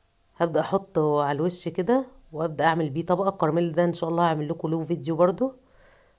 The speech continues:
سهل ومش مكلف وارخص ما تجيبيه جاهز بكتير قوي، ما بياخدش حاجه يعني، سكر وميه وفانيليا، ما فيش اي حاجه غير كده.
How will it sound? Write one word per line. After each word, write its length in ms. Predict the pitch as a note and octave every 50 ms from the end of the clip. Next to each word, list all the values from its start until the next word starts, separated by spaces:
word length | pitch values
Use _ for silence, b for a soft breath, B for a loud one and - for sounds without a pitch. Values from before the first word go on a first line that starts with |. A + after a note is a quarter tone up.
| b
سهل 300 | _ - - F3 E3+ E3+
ومش 260 | E3 D#3 D#3 D3+ - D#3
مكلف 400 | D3 - E3+ F3+ E3+ E3+ E3+ -
وارخص 400 | D3 E3+ F3 F3 - F3 - F3
ما 80 | D#3
تجيبيه 300 | C#3 B2+ - D3 E3 D#3+
جاهز 280 | C3+ E3+ F3 F3 C#3 C3
بكتير 380 | B2 C#3 - - - F3+ D3+
قوي، 340 | C3 D#3+ F3+ G3+ A3+ A#3+ - b b b b b b b b b b b b _ _ _
ما 340 | C#3+ C#3 C#3 C#3+ C#3+ C#3+ C#3+
بياخدش 440 | C3 C#3+ C#3+ - - F3 - - C#3+
حاجه 220 | - - E3+ F3
يعني، 240 | F3 F3 E3 D#3 D3
سكر 380 | C#3 - F3+ E3+ - - D#3+ D3+
وميه 420 | D3 D3 D3 D#3 D#3+ E3+ E3+ E3+
وفانيليا، 640 | E3+ E3 C3+ C3+ D3 D3+ D#3 E3 F3 F3+ F#3+ G3+ G3
ما 140 | F#3 E3 D3+
فيش 240 | - - E3 - -
اي 180 | D#3+ D#3+ D#3+
حاجه 180 | D#3+ E3+ E3+ D3
غير 220 | D#3 D#3+ D3+ C#3+ C3+
كده. 380 | C3+ - F3+ F#3+ A#3 C4+ C4